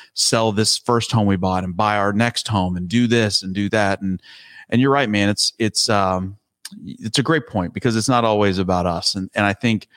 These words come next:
when it's not about us, it becomes sometimes even a bigger driver than if it was our own personal why, right? There's a lot of other people in our world that are counting on us to be here and to, uh, you know, help them find their next home. So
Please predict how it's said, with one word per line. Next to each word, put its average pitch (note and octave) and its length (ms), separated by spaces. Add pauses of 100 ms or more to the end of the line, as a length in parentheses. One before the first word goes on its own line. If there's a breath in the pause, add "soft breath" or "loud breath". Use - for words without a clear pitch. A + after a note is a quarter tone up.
(420 soft breath)
when G2+ 140
it's F#2+ 140
not B2+ 220
about G#2 260
us, G2 260
it G2 80
becomes G2 460
sometimes F#2+ 480
even F#2 180
a F2+ 60
bigger F#2 320
driver F2+ 560 (180)
than G2 160
if F#2 140
it - 80
was F#2 520 (280)
our F#2 180
own F#2 240
personal - 500
why, E2 360 (160)
right? G2 240
There's G2 160
a G#2+ 40
lot G#2+ 140
of G2 100
other G2 140
people F#2 460 (400 loud breath)
in A#2 100
our G2+ 140
world G2 280
that F2+ 120
are F2+ 80
counting F#2 400
on F2+ 160
us F2+ 280
to - 80
be E3 200
here G#2 280
and G#2 260
to, A2+ 380
uh, B2 380
you C#3 100
know, C#3+ 140
help D3 240
them D3+ 160
find B2+ 260
their A#2+ 120
next G2 280
home. F2+ 320 (160)
So F2+ 380